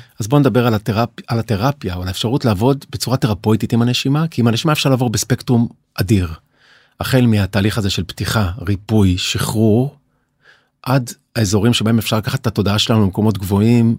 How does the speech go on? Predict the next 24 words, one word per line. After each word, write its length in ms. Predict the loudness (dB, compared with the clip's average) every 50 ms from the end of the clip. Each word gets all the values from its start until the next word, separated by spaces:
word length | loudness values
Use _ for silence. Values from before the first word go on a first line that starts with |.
| -6 _ _
ולעשות 440 | -2 -2 0 0 0 0 -2 -2 -2
תהליך 400 | 0 0 0 0 -2 -4 -8 -12 _ _ _ -10
הכרתי, 560 | -4 -4 -2 -2 -2 -2 0 2 2 2 0 -2 -8 _ _ _ _
רוחני, 600 | _ -2 -2 -2 0 2 2 4 4 4 4 2 0 -4 _ _ _ _ _ _ _ _ _ _ _ _ _
בסדר? 300 | -6 -6 -2 -2 -2 -2
אבל 240 | 0 0 0 0 -2 -6 _ _
עוד 140 | -2 -2 -2
לפני 340 | -2 -4 -4 -2 -2 -2 -2
כן, 180 | -2 -4 -8 -8 -10 -14 _ _ _ _ _ _ _ _ _
כשמישהו 400 | -4 -2 0 2 0 0 0 -2
בא 140 | 0 0 0
ואומר, 360 | 2 0 0 2 2 0 0 -2 -6 -12 _ _ _ _ -20 -20 -20 -20 _ _ _ _ _ _ _ _ _ _ _ _ _ _ -12 -12 -4
זה 80 | -4 -2
הכי 120 | 0 2
מעצבן 280 | 0 0 0 0 -2 0
שאומרים 240 | 0 0 0 0 0
לך, 60 | 0
"תנשום", 400 | 0 0 2 2 0 0 0 -2 -6 _ _ _ _ _ _ _
אבל 100 | -6 -4
אתה 140 | -2 0 2
לא 60 | 2
יכול 180 | 2 2 0 0
להכניס 340 | 0 0 0 -2 0 0 -2
אוויר. 260 | 0 0 -2 -2